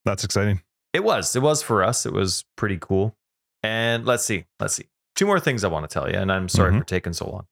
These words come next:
Speaker 2: But, but, but kids are getting into school. They're having a great time. Another week full of pro D days, right? That's like days off. That's what we call days off here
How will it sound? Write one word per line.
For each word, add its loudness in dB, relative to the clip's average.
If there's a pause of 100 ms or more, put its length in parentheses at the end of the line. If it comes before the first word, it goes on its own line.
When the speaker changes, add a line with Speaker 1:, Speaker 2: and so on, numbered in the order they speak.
(160)
Speaker 2:
But, -10
but, -4
but -4 (680)
kids 0
are 2
getting -4
into 2
school. 0
They're 2
having -2
a -4
great -2
time. 0
Another 0
week -4 (100)
full 0
of -6 (100)
pro 2
D -2
days, 0
right? 0
That's -4
like -2
days 0
off. -2
That's -2
what 0
we 0
call -4 (200)
days -2
off -2
here -2